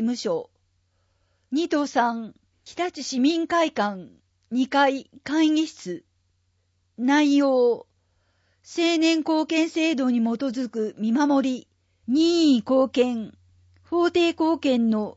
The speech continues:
支援実績を踏まえ、社会福祉士などが相談に応じます。法的な手続きについてもご相談ください。申し込み、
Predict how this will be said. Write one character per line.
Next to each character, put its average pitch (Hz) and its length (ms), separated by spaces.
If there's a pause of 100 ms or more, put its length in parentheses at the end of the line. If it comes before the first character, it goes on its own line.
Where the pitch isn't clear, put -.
支 - 320
援 330 220
実 311 360
績 226 220
を 214 80
踏 214 80
ま 226 240
え、 180 160 (540)
社 302 200
会 349 280
福 - 160
祉 330 180
士 - 160
な 240 140
ど 220 100
が 185 320
相 320 320
談 302 240
に 285 140
応 269 160
じ 254 100
ま 240 160
す。 - 220 (960)
法 330 240
的 320 260
な 311 200
手 262 160
続 311 260
き 269 140
に 254 120
つ 269 120
い 262 120
て 233 120
も 208 180
ご - 160
相 285 260
談 277 240
く 262 80
だ 240 140
さ 226 160
い。 202 160 (920)
申 302 300
し - 140
込 269 160
み、 240 260